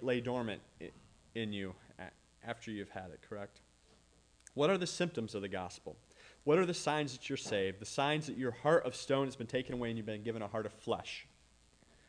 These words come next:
Well, we ha-, we have a soft heart. First Peter is very clear where he says, uh, um, like newborn babies, you know, like newborn babies, what? That have been reborn, right? Like newborn babies crave spiritual milk.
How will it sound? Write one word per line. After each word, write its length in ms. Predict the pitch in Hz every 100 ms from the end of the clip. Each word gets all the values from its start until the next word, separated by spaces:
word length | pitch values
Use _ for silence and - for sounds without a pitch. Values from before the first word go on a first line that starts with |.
| - - - - - - - - - - - _ _ - -
Well, 120 | 139 135
we 80 |
ha-, 220 | 151 165 -
we 140 | 135 156
have 160 | 160
a 40 | 160
soft 340 | 156 156 156
heart. 360 | 123 110 - - - - - - - - - - - - - -
First 280 | 151 151
Peter 160 | 147 139
is 80 | 117
very 200 | 131 127
clear 300 | - 123 120
where 100 | 117
he 60 |
says, 320 | 110 120 110 107
uh, 300 | 101 92 -
um, 200 | 104 101
like 180 | 101 123
newborn 360 | 135 139 139
babies, 560 | 120 120 117 117 117 - _ - - - _
you 80 | 113
know, 80 | 98
like 160 | 101
newborn 300 | 143 135 127
babies, 440 | 123 131 98 85 -
what? 160 | 101 123 - _ _ - 113
That 160 | 110
have 140 | 107 104
been 340 | 110 107 104 98
reborn, 400 | 120 117 151 85
right? 220 | 85 120 -
Like 180 | 104 107
newborn 240 | 131 143 139
babies 340 | 123 113 107
crave 580 | - - 135 135 139 135 -
spiritual 540 | - 135 120 - 131
milk. 280 | 104 92